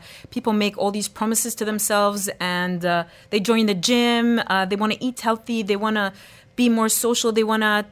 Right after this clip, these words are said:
take time to themselves. I think September is a good time, uh, to actually plan a reboot. But like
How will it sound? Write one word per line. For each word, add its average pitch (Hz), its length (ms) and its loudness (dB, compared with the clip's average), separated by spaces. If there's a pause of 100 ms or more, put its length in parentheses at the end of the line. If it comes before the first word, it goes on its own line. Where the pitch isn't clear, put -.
(120)
take 233 160 -2 (100)
time 233 100 0
to 226 80 -12
themselves. 208 360 -2 (400)
I - 20 -4
think 277 200 -2 (120)
September 233 400 0 (100)
is 208 160 -2
a 208 140 0
good 202 120 -4
time, 196 380 -2 (300)
uh, 175 200 -2 (220)
to 190 100 -4 (440)
actually 185 540 -8 (300)
plan 214 200 0
a 254 140 -2
reboot. 254 340 -6 (480)
But 196 180 0
like 214 220 0